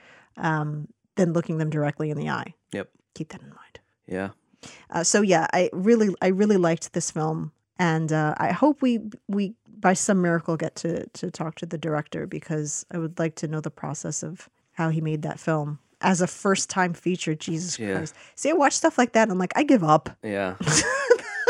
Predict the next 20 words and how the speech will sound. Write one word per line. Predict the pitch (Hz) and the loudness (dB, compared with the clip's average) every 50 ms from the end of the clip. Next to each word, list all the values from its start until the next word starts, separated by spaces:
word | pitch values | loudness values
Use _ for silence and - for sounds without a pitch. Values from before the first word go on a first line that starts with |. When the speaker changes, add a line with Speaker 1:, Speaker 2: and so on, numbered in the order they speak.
| 466 - - - | 2 0 0 -4
Speaker 1:
Like | 480 - - - - _ _ _ - 440 - - _ _ _ | -4 -4 -4 -12 -16 _ _ _ -6 -6 -6 -6 _ _ _
Speaker 2:
Yeah, | - 147 160 113 | 0 2 2 2
because | 98 113 - 123 110 113 | 0 0 -2 -2 0 0
it's | 117 113 - | -2 0 0
like, | 120 113 110 - - - - 120 | 0 0 0 -2 -12 -16 -6 -6
what's | 123 135 - - | -6 -4 -2 -2
our | 104 120 170 | 0 0 0
first | - - 98 90 87 - | -2 -4 -4 -6 -4 -6
feature | - 98 98 - 101 95 | -8 -10 -8 -8 -6 -6
gonna | 95 92 90 92 | -4 -4 -4 -4
look | 92 - - | -6 -6 -6
like? | 92 87 87 - | -8 -4 0 2
Speaker 1:
A | 330 247 | 4 4
Speaker 2:
Jeez. | 233 214 | 4 4
Speaker 1:
disaster. | 254 262 226 196 165 180 226 214 208 208 214 208 - - 180 160 139 196 247 247 - - - 330 - | 4 4 4 2 4 6 6 8 10 8 8 6 4 2 2 4 6 6 6 6 2 4 4 2 2
<laughs> | - - 330 - - - | 6 4 2 2 2 0
Speaker 2:
You | - - | 2 2
know? | - - 98 - - 370 - _ | 2 2 2 0 0 -2 -2 _
Speaker 1:
Complete | - - - 302 - - - 269 247 262 269 254 - 285 | -2 0 0 0 0 -2 -6 -4 -4 -2 -4 -4 -6 -6
disaster. | 254 208 196 175 185 170 156 156 185 208 - - 165 170 185 | -6 -6 0 2 2 4 4 2 0 -2 -4 -6 -6 -6 -6